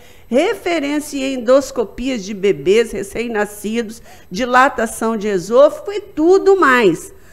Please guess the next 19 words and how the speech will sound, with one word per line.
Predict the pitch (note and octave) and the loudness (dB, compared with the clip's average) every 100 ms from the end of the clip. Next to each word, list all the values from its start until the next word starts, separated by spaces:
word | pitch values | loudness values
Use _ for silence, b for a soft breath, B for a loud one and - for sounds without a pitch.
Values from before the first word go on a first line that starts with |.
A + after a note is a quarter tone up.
| b b | b b
São | - C#4+ | 0 2
equipes | C#4 B3 - - D4+ F#4+ G#4 F#4 F#4+ C4 | 2 0 -6 2 6 6 4 -2 -2 0
muito | C4+ B3+ D4 E4+ E4 - D4 | 2 4 4 4 2 -4 -6
bem | F#3+ F3 G#3+ C#4+ | -6 -4 -2 -2
preparadas, | D4+ - B3+ C#4 C#4+ - B3 F#3 E3+ F3+ G3+ G3 A#3+ - - b b b | -4 -2 4 4 4 2 4 6 6 6 6 4 -4 -4 -20 b b b
sempre | - D#4+ D#4 - | -4 -2 -2 -2
foi | D4+ | -2
considerado | D4+ C#4 - B3 A#3+ G#3 G3+ G#3 G#3+ F#3 | -2 -4 -4 -2 0 4 6 6 4 0
uma | A3+ A#3 | -4 -2
das | A#3+ A#3 | -2 -2
melhores | B3 A3 A3+ B3+ B3 | -4 0 4 4 4
residências | A#3+ A#3 C#4 C#4 G#3+ G#3 A#3+ C4 A#3 G#3+ | 2 2 2 -2 -6 -2 -2 -2 -6 -8
em | G#3+ | -6
pediatria | G#3+ F#3+ G#3 F3+ F#3+ F#3 F3+ | -2 0 0 0 0 -2 0
do | F3 | -2
Brasil, | E3+ F3+ F3 A3+ B3+ C#4+ B B B B | 2 2 2 0 0 -2 B B B B
E | F#4+ G4+ F4+ | -2 2 6
ele, | C4 A#3 A#3 B3 C#4+ | 8 8 6 0 -6
sorre-, | - - C#4 C4+ A#3 G#3+ G#3 | -8 2 6 8 6 2 0